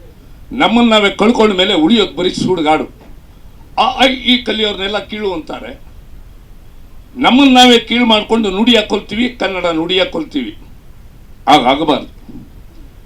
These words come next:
ಇದು ಸೈಲೆನ್ಸ್. ಇಂಗ್ಲಿಷಿನ ಟೈಟಲ್. ಕನ್ನಡಕ್ಕೆ ಸಾವಿರಾರು ವರ್ಷದ ಇತಿಹಾಸ ಇದೆ, ಆದ್ರೆ ಈಗ ಬರತಕ್ಕಂಥ ಎಲ್ಲ ಚಿತ್ರಗಳಲ್ಲೂ ಇಂಗ್ಲಿಷ್ ಟೈಟಲ್ಗಳೇ ಇದೆ.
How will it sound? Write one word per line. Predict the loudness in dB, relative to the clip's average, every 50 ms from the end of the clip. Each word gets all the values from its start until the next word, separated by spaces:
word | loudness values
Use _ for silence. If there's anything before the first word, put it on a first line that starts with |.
| -20 -8 -8
ಇದು | -6 -6 -6 -6
ಸೈಲೆನ್ಸ್. | -4 -2 -2 -2 -2 -4 -8 -12 -16 -20 -20 -20 -20 -20 -20 -20 -20 -20 -20 -20 -20 -20 -20 -20 -20 -20 -20 -20 -20 -20 -20 -20 -20 -20 -20 -20 -14 -8
ಇಂಗ್ಲಿಷಿನ | -6 -6 -6 -6 -8 -10 -10 -8 -8 -8 -8 -8
ಟೈಟಲ್. | -6 -4 -4 -4 -4 -4 -8 -10 -12 -16 -20 -20 -20 -20 -20 -20 -20 -20 -20 -20 -20 -20 -20 -20 -20 -20 -20 -20 -20 -20 -20 -20 -20 -20 -20 -20 -20 -20 -20 -20 -20 -20 -20 -20 -20 -20 -20 -20 -20 -20 -20 -20 -20 -20 -18 -6 -2
ಕನ್ನಡಕ್ಕೆ | 2 4 6 6 6 4 4 2 2 0 2
ಸಾವಿರಾರು | 2 2 4 6 6 6 6 6 6
ವರ್ಷದ | 4 4 4 2 2 4
ಇತಿಹಾಸ | 2 2 0 -2 -2 2 2 4 6 6
ಇದೆ, | 4 4 4 0
ಆದ್ರೆ | 0 0 2 2 2 0 0 -2 -4 -6 -12 -10 0 2
ಈಗ | 2 4 4
ಬರತಕ್ಕಂಥ | 2 2 2 2 2 2 0 0 2 2 0 0 0 0
ಎಲ್ಲ | 0 0 2 2 2 2
ಚಿತ್ರಗಳಲ್ಲೂ | 2 0 -4 -4 -2 -2 -2 0 0 0 0 0
ಇಂಗ್ಲಿಷ್ | 0 0 0 0 -2 -2 -2 -2
ಟೈಟಲ್ಗಳೇ | -4 -2 -2 -4 -4 -2 -2 0 0 0
ಇದೆ. | 0 -2 -4 -8